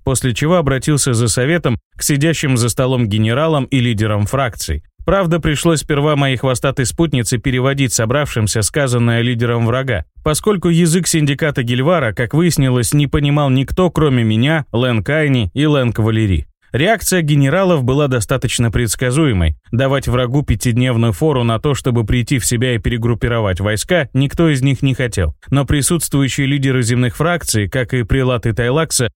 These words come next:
всё же сумели донести до военных мысль, что такими подарками судьбы не разбрасываются,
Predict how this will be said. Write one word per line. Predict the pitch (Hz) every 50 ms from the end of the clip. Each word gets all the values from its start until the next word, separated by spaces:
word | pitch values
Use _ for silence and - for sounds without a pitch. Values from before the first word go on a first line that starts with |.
| _ _ _ -
всё | - - 180 180
же | 147 160 160
сумели | - - 170 170 175 170 160 151
донести | 131 127 135 139 139 123 - - 147
до | 123 123
военных | 117 117 117 113 110 110 113 107 -
мысль, | 147 170 170 143 - 120 98
что | 90 - - - 123 113
такими | - 123 - - 120 110 107
подарками | 92 - 117 110 120 117 104 - 110 107 104
судьбы | - - 120 104 104 117 123
не | 127 123
разбрасываются, | 123 127 131 127 135 165 180 180 151 - 123 101 98 95 92 - - 104 -